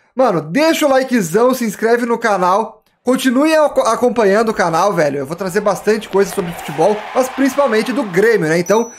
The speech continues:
se tu é gremista, se inscreve, ativa a notificação, que eu vou deixar vocês sempre bem informado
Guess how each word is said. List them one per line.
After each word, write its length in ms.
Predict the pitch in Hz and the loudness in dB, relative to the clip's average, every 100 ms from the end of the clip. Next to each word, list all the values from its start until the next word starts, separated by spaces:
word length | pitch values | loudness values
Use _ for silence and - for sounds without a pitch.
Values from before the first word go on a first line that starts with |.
| - | -20
se 120 | - | -10
tu 80 | - | -2
é 80 | 262 | 0
gremista, 580 | 269 262 247 285 277 254 - | 2 2 2 0 -2 -6 -10
se 120 | - | -6
inscreve, 460 | 240 - 220 247 247 | -6 -2 2 2 2
ativa 280 | 233 240 254 | 0 0 2
a 20 | |
notificação, 800 | 240 233 214 226 190 - 220 220 - - | 2 0 -4 -2 -2 0 0 -2 -14 -4
que 60 | |
eu 40 | 208 | 0
vou 80 | 208 | 2
deixar 280 | 220 220 | 0 0
vocês 280 | 220 220 240 | -2 0 -2
sempre 300 | - 240 262 | -2 -2 -2
bem 160 | 233 240 | 0 0
informado 640 | 240 226 180 180 214 208 | 0 0 2 0 0 -4